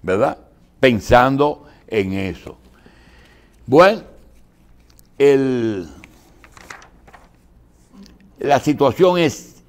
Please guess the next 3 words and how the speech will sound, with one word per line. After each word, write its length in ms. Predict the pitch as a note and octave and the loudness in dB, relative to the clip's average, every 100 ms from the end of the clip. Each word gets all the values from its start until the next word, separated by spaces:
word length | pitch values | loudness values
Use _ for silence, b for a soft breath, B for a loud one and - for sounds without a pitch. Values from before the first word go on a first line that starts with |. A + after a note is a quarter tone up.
| - | -6
compleja, 800 | C#3 A2 D#3 F3+ D#3 A2 G#2 - _ _ _ _ _ _ _ _ _ _ _ _ | -4 -2 2 4 4 4 -4 -10 _ _ _ _ _ _ _ _ _ _ _ _
no 460 | - G2+ C3 D3+ D3+ | -10 -2 2 4 6
hay 380 | D3 C#3 C3 | 6 4 -2